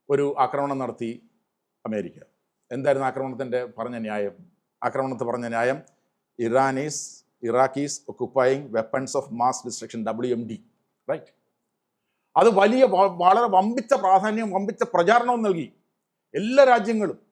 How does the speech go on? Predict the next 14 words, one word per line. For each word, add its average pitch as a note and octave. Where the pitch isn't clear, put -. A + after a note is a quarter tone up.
എല്ലാ G3+
രാജ്യങ്ങളും G3+
അമേരിക്കയോടൊപ്പം, E3+
കുറച്ച് E3
രാജ്യങ്ങൾ, D#3+
ഫ്രാൻസ് D3
പോലെയുള്ള D3+
കുറച്ച് C#3
രാജ്യങ്ങൾ D3
യൂറോപ്പിൽ, C#3+
ഏഹ്, C#3
മാറി C#3
നിന്നല്ലാതെ C3+
ഈ C3